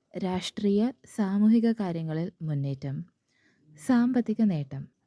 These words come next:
വിശാഖം, കുടുംബത്തിൽ ചെറിയ പ്രശ്നങ്ങൾ. തർക്കങ്ങൾ ഒഴിവാക്കുക. ആരോഗ്യപരമായ ശ്രദ്ധ.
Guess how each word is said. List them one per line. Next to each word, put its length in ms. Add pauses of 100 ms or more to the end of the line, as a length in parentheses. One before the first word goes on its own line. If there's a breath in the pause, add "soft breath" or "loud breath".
(120)
വിശാഖം, 680 (800)
കുടുംബത്തിൽ 640 (180)
ചെറിയ 340
പ്രശ്നങ്ങൾ. 720 (680)
തർക്കങ്ങൾ 580 (120)
ഒഴിവാക്കുക. 680 (640)
ആരോഗ്യപരമായ 920
ശ്രദ്ധ. 560